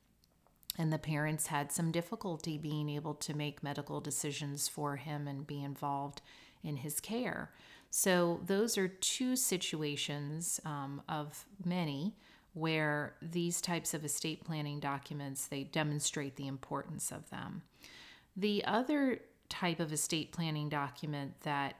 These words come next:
may be important for your child to have before going off to college is that of the durable power of attorney. And again, this is the document that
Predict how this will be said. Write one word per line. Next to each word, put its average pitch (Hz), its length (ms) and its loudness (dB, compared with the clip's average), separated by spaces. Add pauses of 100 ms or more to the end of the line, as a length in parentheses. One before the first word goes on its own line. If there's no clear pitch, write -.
(140)
may 165 260 2
be 160 180 0
important 151 540 0
for - 160 -6
your 143 200 -2
child 139 480 0
to 143 80 -8
have 135 420 -4
before 143 320 -4
going 139 340 -4
off 139 220 -4
to 151 80 -4
college 143 640 -2
is 160 200 0
that 165 260 4
of 185 140 0
the 185 60 2
durable 160 480 2
power 143 440 2
of 139 120 -4
attorney. 147 640 -4 (480)
And 185 140 4
again, 190 380 6
this 220 200 4
is 311 180 2
the 247 100 4
document 156 720 2
that 151 240 4